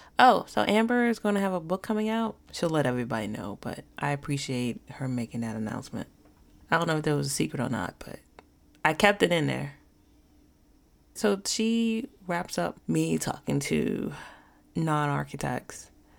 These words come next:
The next couple of podcasts, it's going to be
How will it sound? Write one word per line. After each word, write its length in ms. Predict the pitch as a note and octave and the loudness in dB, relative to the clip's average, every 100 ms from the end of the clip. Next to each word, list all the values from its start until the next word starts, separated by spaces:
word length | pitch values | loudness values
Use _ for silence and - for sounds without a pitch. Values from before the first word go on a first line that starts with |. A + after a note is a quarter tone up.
| - - - | -20 -14 -4
The 80 | |
next 420 | D3 D3 D3 - - - | 0 0 -2 -8 -8 -6
couple 280 | - C#3 C3+ | -6 -4 -4
of 160 | C3 C3+ | -4 -8
podcasts, 800 | - C#3 C#3 C#3 B2 - - - - - - - - - - - | -2 -2 0 0 0 0 -4 -12 -14 -20 -18 -18 -18 -20 -12 -4
it's 220 | C#3+ - | -4 -4
going 460 | - D3 C#3+ C#3 | -4 -2 0 0
to 140 | C#3 C#3+ | -4 -6
be 720 | C3+ C3+ - - - - | -4 -4 -4 -6 -8 -8